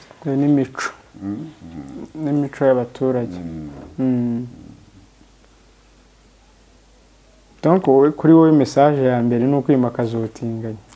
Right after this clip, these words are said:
Speaker 2: Ni, niyo message principale, kuko ibyo kuzana, kuvuga ngo, ngo, ngo nimureke, ni mu, ni mu, yavuze ngo icyo arya,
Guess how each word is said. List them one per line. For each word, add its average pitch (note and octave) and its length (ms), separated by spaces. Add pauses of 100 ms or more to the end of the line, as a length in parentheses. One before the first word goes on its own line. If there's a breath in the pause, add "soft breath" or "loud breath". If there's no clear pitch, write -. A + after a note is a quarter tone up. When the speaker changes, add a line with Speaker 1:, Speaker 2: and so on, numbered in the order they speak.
(120)
Speaker 2:
Ni, A2+ 200
niyo C3 280
message B2 480
principale, G2+ 540 (120)
kuko B2 440
ibyo B2 220
kuzana, G2 380
kuvuga G#2+ 480
ngo, F#2+ 220
ngo, F2+ 160 (120)
ngo G2+ 120
nimureke, G2 380
ni G#2+ 180
mu, G2+ 260
ni G2+ 120
mu, G2 480 (1700)
yavuze G#2 300
ngo G#2 80
icyo G#2+ 200
arya, F2 120